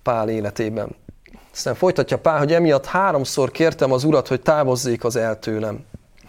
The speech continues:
De ő azt mondta, "Nekem elég neked az én kegyelmem, mert az én erőm erőtlenség által ért célhoz." Legszívesebben tehát az erőtlenségeimmel dicsekszem, hogy a Krisztus ereje lakozzék bennem.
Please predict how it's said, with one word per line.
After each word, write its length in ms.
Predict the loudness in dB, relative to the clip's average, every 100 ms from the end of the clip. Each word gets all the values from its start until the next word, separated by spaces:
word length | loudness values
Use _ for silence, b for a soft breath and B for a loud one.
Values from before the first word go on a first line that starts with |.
| -2
De 200 | 2 4
ő 120 | 4
azt 240 | 2 0
mondta, 280 | -2 0 0
"Nekem 360 | 0 0 0 0
elég 380 | 2 2 2 2
neked 340 | 0 0 0
az 140 | -2
én 280 | 0 0 0
kegyelmem, 580 | 0 2 2 2 0 -2
mert 300 | -2 -2 -2
az 140 | -6
én 200 | -2 -2
erőm 280 | 0 -2 -4
erőtlenség 720 | -2 -2 -2 -6 -8 -6 -2
által 360 | -2 -2 -6 -8
ért 220 | -8 -6
célhoz." 580 | -6 -4 -6 -8 -12 -14 _ B B B B B 0
Legszívesebben 1000 | 0 2 0 2 2 2 0 2 0 0
tehát 420 | 0 2 -2 -4
az 140 | -4
erőtlenségeimmel 1080 | 0 2 0 -2 -4 0 0 0 -2 0 -2
dicsekszem, 600 | -2 -2 -2 0 0 0
hogy 160 | 0 -2
a 60 |
Krisztus 480 | -2 -4 -2 -6 -6
ereje 340 | -2 0 2 2
lakozzék 680 | 0 0 -6 -4 -6 -8 -6
bennem. 480 | -6 -6 -10 -14